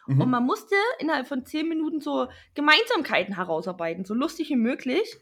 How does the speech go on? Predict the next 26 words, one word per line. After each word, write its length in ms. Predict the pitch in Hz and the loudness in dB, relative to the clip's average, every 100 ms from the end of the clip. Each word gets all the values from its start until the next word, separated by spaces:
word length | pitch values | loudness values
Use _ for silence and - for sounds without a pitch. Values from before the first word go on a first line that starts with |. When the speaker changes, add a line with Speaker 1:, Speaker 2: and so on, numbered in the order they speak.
| _ _ | _ _
Speaker 1:
Mhm. 360 | - 123 - - | -4 -2 -2 -4
Speaker 2:
Und 220 | 226 240 | -2 0
Leute, 240 | 226 254 349 | 2 4 4
das 160 | 226 | 0
ist 240 | - 277 247 | -4 -8 -6
die 80 | 214 | 2
geilste 400 | 214 247 - 294 | 4 4 2 0
Idee 220 | 247 226 | 0 0
ever, 560 | 254 226 240 285 339 _ _ _ _ - | 0 0 2 2 -2 _ _ _ _ -6
dass 180 | 214 | -6
du 180 | - 247 | -4 -4
gewährleistest, 680 | 214 214 196 262 247 254 226 | -2 2 4 4 0 -4 -8
dass 80 | 214 | -8
sich 120 | 196 | -2
Menschen 320 | 214 240 254 226 | 0 0 0 0
kennenlernen 440 | 240 285 214 220 | 0 2 2 0
wollen. 140 | 202 | 0
Du 80 | 208 | 0
musst 300 | 220 294 - | 2 2 -2
dich 140 | 294 - | -6 -4
auf 80 | - | -2
einmal 360 | - 254 247 | 0 2 0
über 460 | 208 208 202 - _ _ - | -2 -4 -6 -8 _ _ -6
dich 200 | 269 - | -6 -2
selber 280 | 226 254 - | -2 0 -2
unterhalten. 640 | 214 202 196 220 208 160 | -2 0 0 0 -4 -8